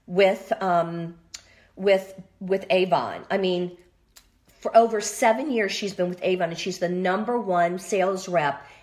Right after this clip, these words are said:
in her e-store. Do you know how hard it is to sell from an e-store? How hard are you guys finding it to sell from Facebook Li-, Facebook parties, right? Well, this is what she's done.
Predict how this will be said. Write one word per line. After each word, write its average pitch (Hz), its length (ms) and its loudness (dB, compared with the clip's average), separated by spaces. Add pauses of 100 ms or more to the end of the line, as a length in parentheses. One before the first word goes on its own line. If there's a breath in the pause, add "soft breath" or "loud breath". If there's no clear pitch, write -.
(100)
in 196 140 0
her 185 220 -4
e-store. 170 580 -6 (300 loud breath)
Do - 120 -8
you 349 120 -2
know 453 120 0
how 196 200 -4
hard 190 400 -2
it - 160 -6
is 285 580 -2 (380 soft breath)
to 214 680 -2
sell 220 540 0
from 208 220 -2
an 190 180 -6
e-store? 320 580 -4 (800 soft breath)
How 294 220 -2
hard 339 260 0
are 302 40 -8
you 349 160 0
guys 339 280 -2
finding 254 300 0
it 247 80 -10
to 262 80 -10
sell 240 260 0
from 233 240 -6
Facebook 240 480 -4
Li-, 226 360 0
Facebook 220 400 -2
parties, 214 460 0
right? 196 280 2 (580 loud breath)
Well, 240 140 4
this 277 240 -4
is 539 100 -4
what 294 200 0
she's 240 340 -4
done. 113 420 -2